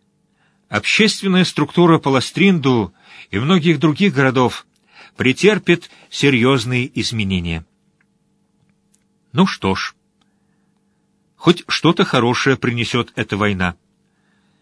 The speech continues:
Молодой человек решил,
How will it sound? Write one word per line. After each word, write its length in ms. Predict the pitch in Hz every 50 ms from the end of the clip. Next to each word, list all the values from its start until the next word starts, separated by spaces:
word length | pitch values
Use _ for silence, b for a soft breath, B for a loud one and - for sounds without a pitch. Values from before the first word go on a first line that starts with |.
| _ _ _ _ _ _ _ _ _ _ _ _ _ _ _ _ _ _ _ _ _ _
Молодой 360 | 78 80 87 95 107 123 131
человек 400 | - - 107 110 113 120 117 -
решил, 460 | 98 101 92 - - 131 131 117 -